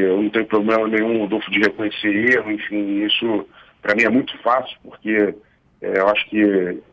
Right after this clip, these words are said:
eu venho da iniciativa privada, então é preciso reconhecer o erro à população, fazer,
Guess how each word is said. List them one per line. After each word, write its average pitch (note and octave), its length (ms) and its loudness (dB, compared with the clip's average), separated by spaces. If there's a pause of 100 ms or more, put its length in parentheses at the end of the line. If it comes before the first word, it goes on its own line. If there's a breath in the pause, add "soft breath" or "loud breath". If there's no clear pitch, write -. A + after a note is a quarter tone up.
(160)
eu F#2+ 140 2
venho A2+ 180 2
da A2+ 60 -2
iniciativa A2 500 0
privada, G#2+ 420 2
então A2+ 200 -4
é A2+ 80 0
preciso A#2 580 -2
reconhecer A2 480 -4
o G#2 100 0
erro G#2+ 140 2
à G2 40 -6
população, A2+ 760 0
fazer, G#2 340 2